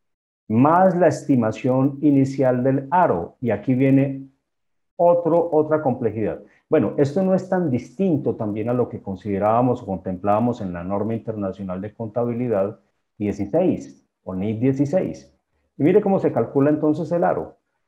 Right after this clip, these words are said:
Primero entonces recuerden que si el costo actual de desmantelamiento, rehabilitación son veinte mil, lo multiplico por uno más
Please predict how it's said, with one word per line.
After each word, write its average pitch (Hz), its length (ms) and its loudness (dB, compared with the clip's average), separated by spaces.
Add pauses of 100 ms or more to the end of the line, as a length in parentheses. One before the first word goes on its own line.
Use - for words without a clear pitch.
(120)
Primero 147 380 4
entonces 180 440 0
recuerden 135 480 2
que 139 260 2
si 107 440 -6 (240)
el 120 220 -4
costo 190 460 0
actual 139 640 2
de 123 200 4
desmantelamiento, 104 920 -2
rehabilitación 92 720 -4
son 131 180 -2
veinte 131 300 0
mil, 117 400 -2 (580)
lo 127 120 2
multiplico 139 720 2
por 147 280 4
uno 196 480 4
más 175 840 0